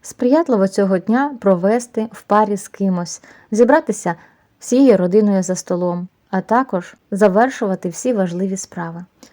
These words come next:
Можна на листочку паперу прописати все те, за що ви можете бути вдячні року,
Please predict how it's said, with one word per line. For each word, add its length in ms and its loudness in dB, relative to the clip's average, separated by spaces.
Можна 340 2
на 80 6
листочку 480 0
паперу 500 0
прописати 800 0
все 240 0
те, 220 2
за 120 0
що 220 0
ви 100 4
можете 420 0
бути 520 -2
вдячні 760 0
року, 600 2